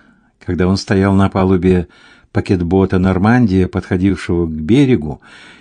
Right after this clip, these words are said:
их маленькие эскадрильи уже вились над ним, словно он был пахарем или рыбаком. Вот и теперь,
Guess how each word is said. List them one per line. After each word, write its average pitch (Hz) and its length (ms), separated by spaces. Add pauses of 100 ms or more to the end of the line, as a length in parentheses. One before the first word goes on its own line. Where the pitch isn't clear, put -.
(200)
их 120 180
маленькие 127 500
эскадрильи 139 540
уже 135 460
вились 160 380
над 135 160
ним, 113 240
словно 113 360
он 110 200
был 110 180
пахарем 120 960 (340)
или 110 260
рыбаком. 107 720
Вот 113 240
и 117 60
теперь, 107 720